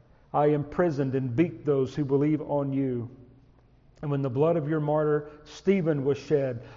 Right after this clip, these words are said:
I also was standing by, consenting to his death and guarding the clothes of those who were killing him."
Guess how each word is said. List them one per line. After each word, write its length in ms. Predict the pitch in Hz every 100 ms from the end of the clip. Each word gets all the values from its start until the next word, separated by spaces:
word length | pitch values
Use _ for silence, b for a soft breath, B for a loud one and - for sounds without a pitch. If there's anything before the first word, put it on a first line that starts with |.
| B
I 100 | 156
also 440 | 156 156 165 - 156
was 180 | 147
standing 400 | - 160 151 147
by, 220 | 143 143 139
consenting 580 | 143 - 170 165 139 135
to 160 | 147
his 140 | 131 113
death 440 | 131 147 147 147
and 180 | 120 113
guarding 380 | 127 139 147 143
the 80 | 139
clothes 640 | - 131 123 117 113 - B B B
of 160 | 123 117
those 280 | 131 139 131
who 100 | 135
were 100 | 123
killing 400 | 120 143 123 110
him." 380 | 110 104 117